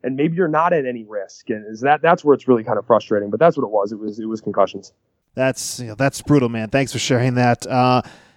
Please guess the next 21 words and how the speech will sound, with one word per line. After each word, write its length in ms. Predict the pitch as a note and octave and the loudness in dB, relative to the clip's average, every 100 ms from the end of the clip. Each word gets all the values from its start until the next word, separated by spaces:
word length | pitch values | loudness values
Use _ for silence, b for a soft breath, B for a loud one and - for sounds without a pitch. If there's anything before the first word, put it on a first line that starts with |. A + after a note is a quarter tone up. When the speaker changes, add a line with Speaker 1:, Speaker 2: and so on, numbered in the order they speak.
| B | B
Speaker 2:
we 120 | E3 | 2
definitely 260 | E3 A#3 A3+ | 4 6 6
wanna 180 | E3+ D3 | 6 4
talk 300 | D3 D3 C#3 | 4 4 2
about 420 | B2+ C#3 C3+ C3+ | 2 4 4 4
what 140 | C3 | 4
looks 180 | D3 - | 2 0
to 80 | - | -2
be 160 | C#3+ C3+ | 2 2
the 140 | C3+ | 4
end 140 | D#3+ E3+ | 4 4
of 80 | C#3 | 4
your 100 | C3+ | 4
career, 360 | - B2+ B2+ | 4 4 4
but 200 | A#2+ C3 | 4 2
let's 160 | F3+ G#3+ | 2 2
go 100 | A#3 | 4
back 300 | G#3 F#3+ - | 6 4 2
to 500 | - F#3 E3 D#3 C#3+ | 0 6 8 8 6
the 160 | A#2+ C3+ | 4 2
beginning. 680 | A#2+ G#2+ A2 D3 A2 G#2 | 0 -2 2 2 2 -8